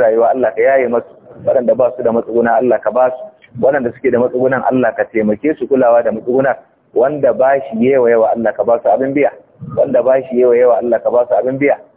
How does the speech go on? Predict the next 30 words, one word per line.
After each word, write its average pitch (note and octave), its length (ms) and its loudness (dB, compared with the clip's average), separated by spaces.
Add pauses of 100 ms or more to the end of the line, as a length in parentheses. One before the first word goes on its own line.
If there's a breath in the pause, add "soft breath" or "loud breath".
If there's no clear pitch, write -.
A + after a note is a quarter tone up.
(220)
Yan D#3+ 320 -2
kasuwa C#3 600 0
da B2 120 -6
suke - 260 -6
kasuwanci C3+ 800 -2
da A2+ 120 2
nufi C3+ 420 -4
taimakon B2 480 -2
al'umma, C3 560 0
Allah B2+ 400 0
ka A2 80 -2
yauƙaƙa C3 480 0
dukiyarsu. A2 560 -2 (480)
Ya B2 240 2
Allah C3 300 0
ka A2+ 100 0
raya B2 240 2
mu A2+ 100 -4
da G#2+ 160 -2
imani, C#3 460 0
ka A2+ 120 -12
kashe B2 260 -8
mu A2+ 100 2
da G#2+ 160 0
imani, C3 360 2
ka A2 120 -10
tashe G#2 240 -4
mu A2+ 160 0
cikin B2 240 -2
mu'minai. C3+ 320 0